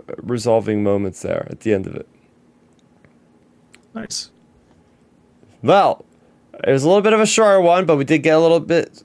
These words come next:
Speaker 1: late, late of a start. We're gonna have Milton with us back next week. He'll give us his first, uh, his, his final thoughts on Visions Volume Two as well, and we're gonna see if anything else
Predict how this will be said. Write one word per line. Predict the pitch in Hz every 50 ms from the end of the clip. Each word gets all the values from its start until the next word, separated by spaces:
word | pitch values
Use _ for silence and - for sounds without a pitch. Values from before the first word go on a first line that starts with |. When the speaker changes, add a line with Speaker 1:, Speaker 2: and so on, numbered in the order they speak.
| _ -
Speaker 1:
late, | - 156 160 160 165 160 - - -
late | 143 151 151 156 170
of | 151
a | 160
start. | 151 - - 160 147 143 143 - -
We're | 139
gonna | 143 151 143 143
have | 147 151 147 147 139 123
Milton | 131 143 110 90 143 143
with | 139 135
us | 135 127 117
back | - 139 135 135 131 123 -
next | 127 131 143 135 - - -
week. | 135 147 143 - -
He'll | 143 139
give | 131 127 135 131 120
us | 135 131 127 - - - - _ _ _ _ _ _ _
his | - 147 147 147 139 123 -
first, | - - 135 135 135 135 127 - - - -
uh, | 117 120 120 113 110 113 104 101 101 76 76 104
his, | 135 139 131 123 117
his | 143 135 123 -
final | - - 131 135 135 131 123 117
thoughts | - 127 127 135 135 - -
on | 120 113 104
Visions | 98 113 131 135 120 127 127 123 113 107
Volume | 110 120 123 120 117 107 101
Two | - - - 139 135 135 117
as | 101 -
well, | 95 87 104 117 131 151 175 202 202
and | 175 143 135
we're | 127 131 135
gonna | 123 135 127 127 120
see | - - - 160 165 170
if | 160 131 - 147
anything | 143 156 156 - 147 135
else | 135 139 147 139 -